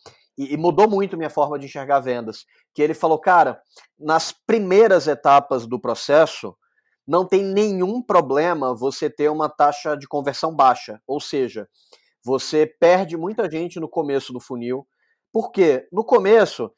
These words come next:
você fez uma reunião, eventualmente alguém mais júnior do time que tá qualificando, ou então você não chegou a elaborar a proposta. Cara, quanto antes essas pessoas forem embora do funil, melhor. Você tá garimpando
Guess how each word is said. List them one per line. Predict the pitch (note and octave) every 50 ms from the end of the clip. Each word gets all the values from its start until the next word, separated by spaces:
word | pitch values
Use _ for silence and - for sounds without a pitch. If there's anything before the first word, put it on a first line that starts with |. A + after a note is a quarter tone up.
| _ _
você | _ - A#3
fez | - A#3+ A#3+ A3 A3
uma | A3+ A3 G3+
reunião, | G#3 G#3+ G#3 G3 F#3 F#3+ G3 G3 F3+ E3
eventualmente | D3+ C#3 F3 F3 G3 F3+ E3 F3 F3+ F3+ F3 -
alguém | E3+ D#3 D#3+ E3+
mais | F3 F3+ D#3+ C3
júnior | C#3+ D3+ E3+ E3+ D#3 C#3+
do | C#3 C#3
time | C3 - D#3 D#3+ D#3+ D3+ C#3+
que | - C3+
tá | C#3+ C3+
qualificando, | - C#3 C#3 C3 - - - - C#3 D3+ F3 F3+ E3 D#3 C#3+ B2+ B2 A#2 - _ _ _ -
ou | C#3+
então | C#3+ - D#3+ E3
você | D#3+ D#3 - E3
não | D#3
chegou | D3+ - E3+ D3+ D#3 D#3
a |
elaborar | D3 D3 C#3+ C#3+ D3 C#3 C#3
a | -
proposta. | C3+ A#2+ - - B2 C3 C#3+ D#3 D#3+ D3 C#3+ - - - A2 - _ _ _ - _ _
Cara, | - B3 A3 F#3+
quanto | - A3+ B3 B3 C4+ A3
antes | G#3 A#3+ D4+ D4+ - A#3+ F#3+ F3+
essas | F3 E3+ - E3+ -
pessoas | - E3+ D#3 - D#3+ D#3 D3+
forem | - - E3 D3+ D#3 D3+
embora | C#3 C3 C3+ C3+ C#3 C#3 C#3
do | C3 B2+
funil, | - - C3+ C#3+ E3
melhor. | G3 G#3+ G3 E3 D#3 E3+ F#3 F3+ - _ _ _ _ _
Você | C#3 C#3 C3+ - F3
tá | E3 G3 F3+
garimpando | E3+ F#3 F#3+ G3 F#3 D3 - E3 D#3+ F3+ G#3+ A#3 G#3 D#3 C3+ A2 -